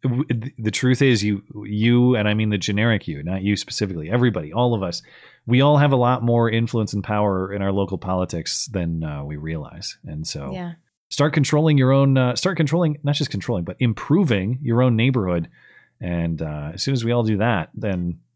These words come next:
Speaker 1: it matters less and less who the president actually is, though they will try to make it matter as
Speaker 2: That's
Speaker 1: much as
Speaker 2: true.
Speaker 1: they can.
Speaker 2: Yep. Um, James Moore,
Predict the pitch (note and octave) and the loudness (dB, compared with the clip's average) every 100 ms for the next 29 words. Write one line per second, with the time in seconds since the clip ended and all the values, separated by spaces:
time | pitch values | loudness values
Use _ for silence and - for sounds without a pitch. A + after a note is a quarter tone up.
0 | _ _ _ _ _ _ _ _ _ - | _ _ _ _ _ _ _ _ _ -6
1 | A#2+ A#2+ C3 C3 A2 A#2+ - G#2+ A2 - | 0 4 4 4 4 2 2 0 0 0
2 | F2+ E2+ G#2+ G2 F2 E2+ E2 G2+ G2+ G#2+ | -4 0 0 0 -2 -4 -6 -10 -12 -12
3 | A#2 - E2 D#2 G#2+ G2 A#2 G2+ - F#2+ | -12 -8 -8 -4 0 2 2 2 2 0
4 | F#2+ G2+ E2+ E3+ C#3+ - G#3+ - E3+ F#3+ | 0 -2 -4 -8 -8 -4 -4 -4 -4 -4
5 | E3+ E3 - C#3+ C3 _ _ _ - F#3 | -6 -8 -10 -14 -16 _ _ _ -12 -12
6 | F3 _ - F#3+ F#3 F3+ F3 F3 F3 F3 | -12 _ -12 -10 -8 -8 -8 -8 -10 -8
7 | F3 F3 F3+ F3+ _ _ _ _ _ _ | -8 -8 -10 -14 _ _ _ _ _ _
8 | _ _ - - F#3+ F3+ G3+ G3 | _ _ -16 -10 -8 -6 -6 -6